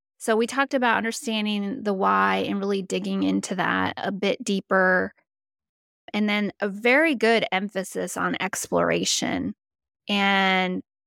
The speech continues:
from all angles, positive, negative, finding people that are in, in there right now that you can understand a bit better if it would be a good fit.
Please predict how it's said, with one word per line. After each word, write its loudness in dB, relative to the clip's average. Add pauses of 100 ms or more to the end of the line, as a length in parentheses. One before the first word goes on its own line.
(480)
from -2
all 4
angles, -2
positive, 0
negative, 2
finding 0
people -2
that 2
are 0 (100)
in, 0 (120)
in 0
there 4
right 2
now 0
that -4
you -6
can -6
understand -2
a -2
bit -2
better 2
if -4
it -4
would -4
be 0
a 0
good -2
fit. -4